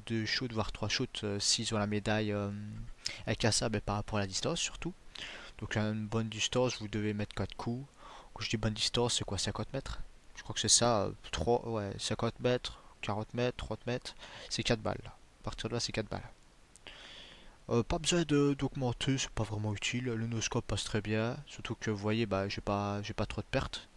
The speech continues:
donc ça va encore. La deuxième gâchette, donc, euh, je sais plus combien elle, quinze mille je crois qu'elle coûte.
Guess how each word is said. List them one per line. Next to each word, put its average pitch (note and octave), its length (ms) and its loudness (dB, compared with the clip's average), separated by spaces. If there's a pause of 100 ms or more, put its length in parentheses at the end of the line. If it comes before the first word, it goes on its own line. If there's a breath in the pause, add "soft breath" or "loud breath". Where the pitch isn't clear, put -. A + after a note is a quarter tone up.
(200 loud breath)
donc - 140 -6
ça G2+ 100 2
va F#2 80 0
encore. C3+ 480 -2 (400 loud breath)
La D#3 280 4 (200)
deuxième D3+ 320 4
gâchette, C#3+ 460 4
donc, - 260 -4
euh, G#2 420 -2 (120)
je - 80 -6
sais - 80 -4
plus - 100 -8
combien B2 240 0
elle, A2 80 0 (220)
quinze - 260 2
mille D#3 160 -2
je - 60 -2
crois - 200 -4
qu'elle A#2+ 160 0
coûte. - 320 -8